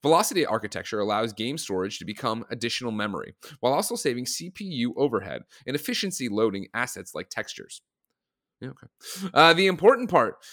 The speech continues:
is the console expects games to run off the Series X custom one terabyte N V M E S S D. Microsoft realizes that one terabyte might not be enough for the life of the system,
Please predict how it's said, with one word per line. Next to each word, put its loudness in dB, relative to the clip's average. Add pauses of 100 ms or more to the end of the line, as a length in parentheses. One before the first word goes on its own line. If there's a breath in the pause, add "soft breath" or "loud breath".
(140)
is 2
the -2
console 0
expects -6
games -4
to -6
run -2
off -4
the -6
Series -4
X -8
custom -4
one -4
terabyte -2 (100)
N -4
V -4
M -4
E -4
S -4
S -10
D. -10 (680 loud breath)
Microsoft 2
realizes 0
that 2
one 0
terabyte 2
might 0
not -2
be -4
enough -4
for -10
the -2
life -2
of -16
the -12
system, -8